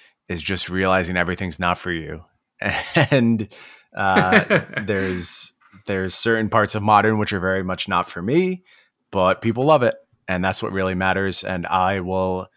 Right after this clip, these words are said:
Speaker 1: keep participating in it, keep, keep enjoying it, even if it's not the optimal format I dream of it being. It, it's fine. It's totally acceptable.
Speaker 2: And in the meantime, you can enjoy the fact that you have a standard M C Q this weekend.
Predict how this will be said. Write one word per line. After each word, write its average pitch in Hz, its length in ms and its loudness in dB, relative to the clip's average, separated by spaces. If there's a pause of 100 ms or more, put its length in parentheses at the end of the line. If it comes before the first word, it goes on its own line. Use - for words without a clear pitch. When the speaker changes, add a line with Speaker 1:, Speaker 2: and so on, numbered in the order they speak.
(180)
Speaker 1:
keep 127 180 -2
participating 139 540 0
in 131 60 2
it, 139 160 -2
keep, - 340 -2 (280)
keep 151 220 -4
enjoying 117 720 2
it, 113 360 0 (280)
even 120 200 0
if 107 100 -2
it's 101 160 -4
not 101 360 2
the 101 200 -4
optimal 90 480 0
format 82 500 -4
I 87 120 0
dream 87 320 -6
of 80 120 -4
it 82 180 -4
being. 82 480 -6
It, - 240 -12
it's 95 180 -4
fine. 78 500 -8 (100)
It's - 180 -16
totally 82 280 -8
acceptable. - 540 -12 (1300)
Speaker 2:
And 220 120 4
in 185 100 2
the 185 60 4
meantime, 175 380 6
you 185 120 0
can 185 140 2
enjoy 143 260 0
the 139 80 0
fact 151 220 2
that 151 60 -6
you 160 100 -2
have 135 80 -4
a 110 60 -8
standard 175 380 -2
M 147 120 -2
C 135 140 -6
Q 123 160 -6
this 117 180 -10
weekend. 110 460 -12